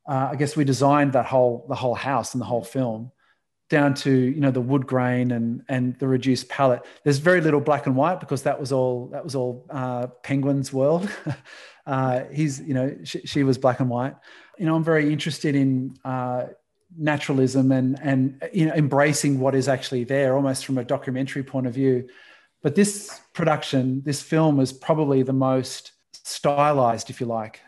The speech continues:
uh, even though it doesn't look like it. We, there was a lot of control in, in making it look the way it does.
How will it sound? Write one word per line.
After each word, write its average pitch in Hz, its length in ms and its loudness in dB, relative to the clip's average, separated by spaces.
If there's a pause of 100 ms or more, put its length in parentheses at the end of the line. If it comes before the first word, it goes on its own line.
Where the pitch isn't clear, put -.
uh, 127 220 -6
even 135 180 0
though 127 360 2
it 131 80 -10
doesn't 131 260 -4
look 131 180 -4
like 117 200 -2
it. - 120 -8
We, 143 120 -6
there 151 160 -4
was 131 100 0
a 135 60 0
lot 135 160 4
of 131 100 -6
control 127 600 2
in, 123 180 -6
in 127 220 -4
making 120 300 -4
it 113 100 -10
look 123 160 -10
the 123 80 -4
way 117 160 0
it 113 80 -12
does. 110 420 -6